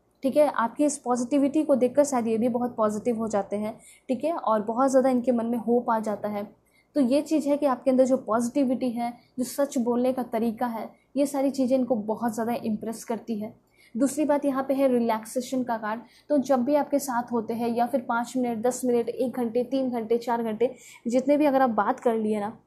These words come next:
तो इनका एकदम वो दिन बहुत अच्छा जाता है, ये पूरी तरह relax हो जाते हैं, कम से कम उस दिन के लिए तो पूरी तरह ये relax हो जाते हैं,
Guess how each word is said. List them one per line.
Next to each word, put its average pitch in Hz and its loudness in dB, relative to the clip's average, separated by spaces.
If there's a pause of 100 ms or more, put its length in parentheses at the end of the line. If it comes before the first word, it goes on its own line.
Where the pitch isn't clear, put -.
(300)
तो 285 6
इनका 247 2
एकदम 254 0
वो 226 4
दिन 240 2
बहुत 240 -2
अच्छा 240 -4
जाता 214 -4
है, 214 -2
ये 233 4
पूरी 240 0
तरह 240 0
relax 214 0
हो 254 2
जाते 220 2
हैं, 226 4
कम 240 0
से 240 0
कम 240 -2 (320)
उस 254 4 (120)
दिन 277 4
के 269 -2
लिए 254 2
तो 262 0
पूरी 254 2
तरह 247 2
ये 233 4
relax 208 2
हो 214 -8
जाते 190 -10
हैं, 190 -12